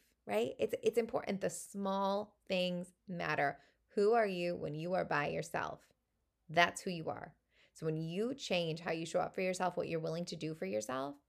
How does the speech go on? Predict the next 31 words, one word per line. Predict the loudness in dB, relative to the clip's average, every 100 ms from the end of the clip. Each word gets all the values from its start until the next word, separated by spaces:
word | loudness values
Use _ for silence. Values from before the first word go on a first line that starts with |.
| _ _ -12
that's | -8
when | -4
you | -4
change | -4 -8 -8
your | -8
life. | -10 -14 _ _ _ _ _ -20 -6
And | 0
it | 0
starts | 2 0 0
with | -4
the | -8
small | -6 -2 0 0
things | -2 -4 -4
you | -6
do | -4 -2 -2
every | -4 -4 -2
day, | -2 -2
specifically | -6 0 2 2 0 -2
with | -2
how | -4 0 2
you | 2 -4
start | -8 -8 -8 -8
your | -10
day. | -10 -14 -16 _ _ _ _ -20 -20 -8
So | -2 -2 2
I | 2 4 2
want | -2 -4 -6
you | -4 -2 -2 -6 -12 _ _ _ 4
every | 4 6
single | 2 2 -2
day | -2 -2 -4